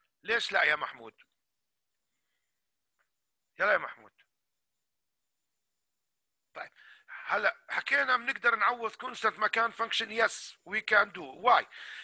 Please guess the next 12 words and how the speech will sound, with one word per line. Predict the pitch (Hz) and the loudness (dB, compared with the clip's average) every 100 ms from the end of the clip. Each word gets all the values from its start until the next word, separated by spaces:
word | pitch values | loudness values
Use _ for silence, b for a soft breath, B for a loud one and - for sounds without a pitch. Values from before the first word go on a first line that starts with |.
| - | -8
ليش؟ | 175 240 208 - - | 2 4 4 -2 -8
لأنه | 170 170 226 254 | 0 0 2 4
مثلًا | 269 190 165 | 4 4 2
حكينا | 214 226 208 185 - 233 | 2 4 4 2 4 4
أبو | 247 247 | 4 0
ديفيد، | 220 175 139 117 - _ _ | 4 4 4 -4 -10 _ _
الأعداد | 143 175 160 208 220 240 | 4 6 8 8 6 6
الفردية، | 247 233 220 175 190 147 131 | 2 4 4 2 -6 -6 -8
الأعداد | - - 143 151 233 240 | -4 2 4 6 4 4
الزوجية | 190 226 208 180 147 | -2 -2 -2 -6 -8
كان | - 160 | 0 0
الفانكشن، | 160 147 139 - | 0 -4 -2 -4